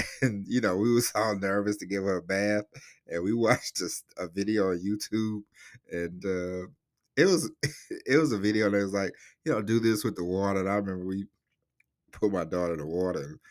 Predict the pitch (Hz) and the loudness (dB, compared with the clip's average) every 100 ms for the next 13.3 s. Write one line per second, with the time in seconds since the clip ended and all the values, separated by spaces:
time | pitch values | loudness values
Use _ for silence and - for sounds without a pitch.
0 | - _ - 85 71 73 87 92 90 80 | -20 _ -8 -6 -6 -4 -2 -2 -4 -12
1 | 69 139 - - - 82 71 71 - 82 | -12 -8 -8 -6 -4 -4 -4 -6 -2 -2
2 | 62 52 55 52 50 50 - - - 87 | -2 -10 -10 -10 -10 -12 -18 -18 -6 -2
3 | 104 - - 98 151 - - 78 73 69 | -2 -2 -4 0 0 -2 -4 -4 -4 -12
4 | - - 156 285 151 107 202 151 113 117 | -10 4 6 10 10 8 4 2 4 4
5 | 113 104 90 - - 85 85 98 131 - | 6 6 4 2 -4 -8 -8 -6 -6 -8
6 | 139 - - - _ _ - 85 - 73 | -12 -18 -20 -20 _ _ -16 -14 -12 -8
7 | 82 90 113 80 78 85 135 - 92 78 | -2 0 0 -2 -4 -4 -4 -2 -4 -4
8 | 78 95 95 87 101 80 90 143 107 - | -4 -2 -2 -2 -4 -2 6 6 6 0
9 | 87 82 135 123 92 87 85 85 76 82 | -8 -2 2 4 4 0 -2 -2 -2 -4
10 | - 156 147 87 80 82 101 - - - | 6 8 8 4 -4 -4 -6 -8 -18 -20
11 | _ - 80 76 101 117 - 95 87 90 | _ -8 -6 -2 2 2 2 0 0 -2
12 | 87 113 - - 95 98 80 101 82 82 | -2 -4 -4 -6 -4 -4 -2 -2 0 0
13 | 87 80 | -2 -4